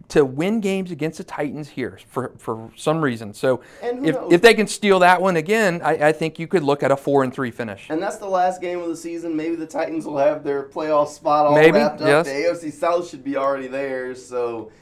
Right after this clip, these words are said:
Speaker 2: you know, they, maybe they'll rest Derrick Henry and give up the <laughs> W. We'll see. Uh, so, I mean, there's no way they beat the Cowboys. So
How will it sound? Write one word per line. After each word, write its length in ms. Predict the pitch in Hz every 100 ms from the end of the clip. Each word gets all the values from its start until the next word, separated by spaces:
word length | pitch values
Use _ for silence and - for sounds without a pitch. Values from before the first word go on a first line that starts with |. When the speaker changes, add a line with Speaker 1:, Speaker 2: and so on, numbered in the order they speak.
| _ _
Speaker 2:
you 120 | 120
know, 100 | 131
they, 180 | 131 151
maybe 260 | 143 151 156
they'll 260 | 147 147 143
rest 320 | 143 143 -
Derrick 340 | 143 139 127 127
Henry 360 | 143 143 127
and 100 | 120
give 240 | 120 339 -
up 300 | - - -
the 80 | 208
<laughs> 220 | - -
W. 580 | 156 147 - - - - - _ _ - 190
We'll 200 | - 156
see. 400 | 151 151 135 113 -
Uh, 440 | 127 127 123 123
so, 300 | 160 151 - - _
I 160 | 151 165
mean, 160 | 165 165
there's 160 | 175
no 140 | 220 214
way 120 | 175
they 120 | 147
beat 180 | 135 113
the 80 | -
Cowboys. 760 | 107 95 87 87 87 95 - _ _ _ _ _
So 720 | - 147 131 127 123 110